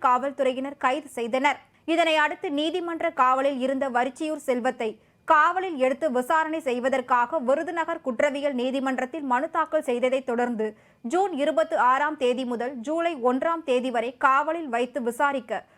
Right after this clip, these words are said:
விருதுநகர் நீதிமன்றம் உத்தரவிட்டது. இதனைத் தொடர்ந்து தனிப்படை காவல்துறையினர்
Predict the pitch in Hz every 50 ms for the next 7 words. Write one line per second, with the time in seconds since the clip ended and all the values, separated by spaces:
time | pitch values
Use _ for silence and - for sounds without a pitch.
0 | _ _ - 233 302 339 381 330 381 370 349 349 370 339 262 247 262 262 277 269
1 | 262 262 262 285 302 269 262 277 - - 285 233 214 226 220 285 269 269 269 -
2 | - _ _ _ _ - 311 320 349 339 330 320 320 330 311 320 320 320 320 349
3 | 339 - 302 277 285 311 330 330 339 320 339 330 - - 262 262 254 277 285 269
4 | 285 262 262 254 233 254 285 285